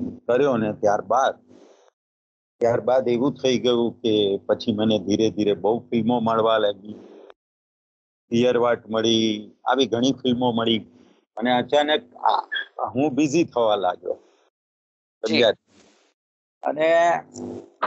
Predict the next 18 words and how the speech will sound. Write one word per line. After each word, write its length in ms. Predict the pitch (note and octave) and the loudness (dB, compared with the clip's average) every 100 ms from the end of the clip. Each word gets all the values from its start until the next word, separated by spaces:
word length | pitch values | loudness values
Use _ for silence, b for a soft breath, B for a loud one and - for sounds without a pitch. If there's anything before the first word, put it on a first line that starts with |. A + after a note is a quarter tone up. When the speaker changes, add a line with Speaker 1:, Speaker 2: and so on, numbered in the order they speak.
| G#2 | -2
Speaker 1:
ધીરે 340 | A2+ C3 D#3+ | 0 2 2
ધીરે 320 | C3+ C#3+ D#3 | 2 2 0
કરતા 720 | D#3 C#3 - D#3+ D3+ D#3 D#3+ D3+ | 2 -2 0 0 2 2 0 0
મને 200 | C3 D3+ | -2 -2
પોતાને 520 | - C#3 B2 D3+ E3 | -2 -2 0 0 0
ના 160 | D#3 D#3+ | 0 0
ખબર 300 | - D3 D3 | 0 0 0
પડવા 320 | D3+ C#3+ C#3+ | 0 2 2
લાગી 360 | C#3+ C3+ C3+ | 2 0 -2
કે 120 | B2 B2+ | 0 0
હું 180 | B2+ | 2
આટલો 220 | B2 A2+ B2 | 0 0 0
busy 320 | A2 G#2+ A#2+ | 0 0 0
કઈ 200 | B2 A#2 | 2 2
રીતે 300 | G#2+ G2 F#2+ | 0 0 -4
થઈ 260 | - F#2 | 0 -2
ગયો 280 | E2+ - - | 0 -2 -6
છું. 220 | - - | -10 -16